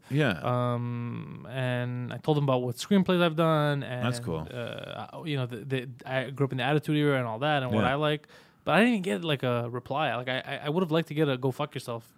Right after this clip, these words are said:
Speaker 1: At least something.
Speaker 2: At least something. I didn't get anything.
Speaker 1: Or, like, a gif of, like, Vince McMahon saying, "You're fired."
Speaker 2: Yeah, something like that.
Speaker 1: <laughs>
Speaker 2: 'Cause that's what would have ended up happening if I did it.
Speaker 1: Yeah,
Speaker 2: They would have
Speaker 1: it's
Speaker 2: fired me
Speaker 1: been
Speaker 2: quickly 'cause that's what he
Speaker 1: amazing
Speaker 2: does.
Speaker 1: experience.
Speaker 2: It's just fuck, but it would have been such a good
Speaker 1: Yeah.
Speaker 2: experience.
Speaker 1: Patrice O'Neal.
Speaker 2: Yeah, that's
Speaker 1: Best,
Speaker 2: what, that's,
Speaker 1: he was a
Speaker 2: he was the one who made me think about it.
Speaker 1: Yeah.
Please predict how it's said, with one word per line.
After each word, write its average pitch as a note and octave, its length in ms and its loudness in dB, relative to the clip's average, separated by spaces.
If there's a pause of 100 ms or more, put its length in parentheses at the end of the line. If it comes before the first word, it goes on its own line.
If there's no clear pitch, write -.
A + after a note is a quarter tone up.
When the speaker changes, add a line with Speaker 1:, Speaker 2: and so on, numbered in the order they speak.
(140)
Speaker 1:
At G2+ 100 2
least A2 180 6
something. F2+ 380 2 (280)
Speaker 2:
At C3 100 -2
least C3+ 140 -2
something. C#3 160 0
I C#3 40 2
didn't D3 100 2
get B2+ 120 2
anything. C3+ 260 -2 (320)
Speaker 1:
Or, G2+ 100 2
like, G#2 120 2
a G#2 60 2
gif G2+ 480 0
of, E2+ 200 -8
like, F#2+ 240 -2
Vince F#2 260 -6
McMahon F#2+ 260 0
saying, F#2+ 220 -2
"You're F2+ 140 -2
fired." F#2 360 2
Speaker 2:
Yeah, F#3 140 10
something G#3+ 260 4
like F3 260 6
that. G#3+ 180 12
Speaker 1:
<laughs> - 0 -
Speaker 2:
'Cause G3+ 220 12
that's G#3 200 10
what C4 120 10
would A3 100 12
have E3+ 100 4
ended F3+ 260 4
up E3 120 4
happening D3+ 420 2
if B2+ 140 -2
I C3 100 0
did D3 220 4
it. C#3 260 2
Speaker 1:
Yeah, A#2+ 400 -2
Speaker 2:
They D3+ 80 2
would D3 60 2
have B2+ 80 0
Speaker 1:
it's F#2 60 -8
Speaker 2:
fired D3 200 4
me C#3+ 60 4
Speaker 1:
been - 80 -4
Speaker 2:
quickly D3 260 2
'cause D#3 100 2
that's E3+ 120 4
what E3+ 80 4
he C#3+ 60 6
Speaker 1:
amazing D#3 120 6
Speaker 2:
does. C3+ 100 6
Speaker 1:
experience. D2+ 300 -8 (180)
Speaker 2:
It's C3 120 -4
just C3 180 -4
fuck, D#3 260 0
but E3+ 120 4
it F#3 40 6
would G#3 120 10
have G#3+ 40 6
been G#3+ 120 8
such - 240 0
a - 20 -2
good G3+ 100 2
Speaker 1:
Yeah. G3 40 4
Speaker 2:
experience. F3 500 0
Speaker 1:
Patrice D3 300 0
O'Neal. B2 540 0 (200)
Speaker 2:
Yeah, C#4+ 220 10
that's A#3 140 12
Speaker 1:
Best, A3+ 60 2
Speaker 2:
what, A3 240 6
that's, A#3+ 200 8
Speaker 1:
he C#3+ 60 4
was A#2 180 2
a F#2+ 160 6
Speaker 2:
he D4 160 12
was D#4+ 160 8
the C#4 80 2
one B3+ 180 6
who B3+ 60 8
made B3 80 8
me A3 80 8
think C#4 260 -2
about C#3+ 260 2
it. G3+ 120 2
Speaker 1:
Yeah. B2 220 0